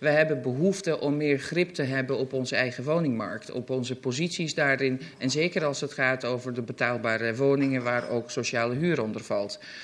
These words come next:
Eh, en dan is de vraag: kunnen we dat? Is dat juridisch wel, eh, houdbaar? En als we dat kunnen, dan gaan we sowieso zo snel mogelijk komen met die huisvestingverordening. Dat hangt ook samen met die masterplan die we aan het maken zijn. Als we daarin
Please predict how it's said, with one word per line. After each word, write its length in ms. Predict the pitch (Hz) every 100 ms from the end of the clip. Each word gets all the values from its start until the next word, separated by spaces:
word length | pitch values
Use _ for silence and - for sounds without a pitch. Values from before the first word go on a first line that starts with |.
| - - -
Eh, 260 | 139 143
en 80 | 160
dan 180 | 175 165
is 140 | 147
de 80 | 139
vraag: 460 | 165 147 127 - -
kunnen 280 | 156 165
we 80 | 165
dat? 280 | 165 165 190
Is 120 | 139
dat 180 | 139 127
juridisch 480 | 135 135 131 123 -
wel, 400 | 127 120 117 120
eh, 180 | 113 117
houdbaar? 760 | - 135 160 160 143 143 165 - - -
En 160 | 131
als 220 | 131 185 -
we 80 |
dat 180 | 139 127
kunnen, 320 | - 139 120
dan 140 | 113 117
gaan 200 | 127 120
we 60 |
sowieso 440 | 117 120 113 190 160
zo 220 | 131 110
snel 240 | - 165
mogelijk 420 | 160 127 117 113 -
komen 280 | 143 135
met 120 | 117 107
die 120 | 110
huisvestingverordening. 1120 | 139 156 156 - 147 143 143 143 143 131 123
Dat 140 | 117
hangt 280 | 156 180 165
ook 160 | 139 -
samen 340 | 139 131 127
met 160 | 120 113
die 140 | 104 -
masterplan 600 | 135 151 - 170 165 156
die 120 | 151
we 60 | 143
aan 120 | 135
het 120 | 135
maken 340 | 139 131 127
zijn. 300 | 131 123 123 120 - - -
Als 200 | 139 151
we 100 | 160
daarin 500 | 151 151 147 135 123